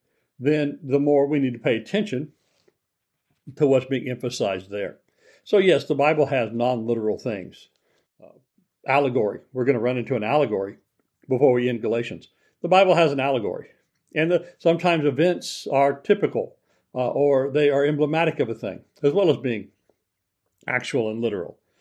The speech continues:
Uh, but the Bible, uh, no, doesn't just speak with rhetorical devices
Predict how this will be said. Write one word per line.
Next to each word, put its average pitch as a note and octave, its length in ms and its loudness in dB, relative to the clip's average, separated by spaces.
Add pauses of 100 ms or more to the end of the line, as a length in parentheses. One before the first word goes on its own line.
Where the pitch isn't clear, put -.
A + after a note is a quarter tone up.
(280)
Uh, A2 220 -2
but C#3+ 200 0
the D3 60 -4
Bible, C#3+ 500 0 (480)
uh, A2 340 -6
no, C#3 220 -2
doesn't D3 460 0
just F3 240 2
speak D3 420 -2
with C3 220 -2
rhetorical C#3 440 2
devices B2 640 -2